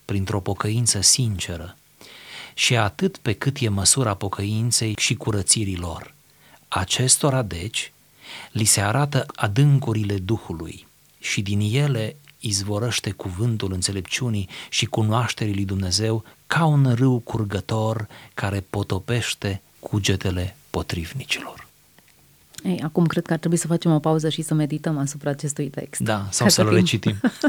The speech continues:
Speaker 2: <laughs> ca să fim în stare să vorbim pe marginea lui. Sunt concepte adânci.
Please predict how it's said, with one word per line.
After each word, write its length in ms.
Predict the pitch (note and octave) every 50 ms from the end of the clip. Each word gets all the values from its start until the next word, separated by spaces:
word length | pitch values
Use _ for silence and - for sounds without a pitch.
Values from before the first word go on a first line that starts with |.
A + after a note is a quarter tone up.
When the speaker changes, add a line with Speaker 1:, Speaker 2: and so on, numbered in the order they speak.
| D4 -
Speaker 2:
<laughs> 360 | - - - - - - - - -
ca 80 | A3+
să 120 | A#3 - F3
fim 200 | - G#3+ A3 G#3+
în 100 | F#3+ F3+
stare 360 | - - D#3+ D#3 D#3 D#3+ E3+
să 180 | - - E3
vorbim 380 | D3+ D3+ D#3 D#3 D3+ D#3+ D#3 D3
pe 100 | C#3 D3
marginea 520 | D3+ D#3 D3 D3 C#3+ - D3 D3+ D3 D3
lui. 200 | C#3+ C#3 - - -
Sunt 160 | - - F3
concepte 760 | - F3+ F3 E3+ - G3+ G3 - - G#3 G3 F#3 F3+ E3+ E3 E3 - - -
adânci. 600 | - F3+ E3+ C#3+ E3 D3 - - D#3 - -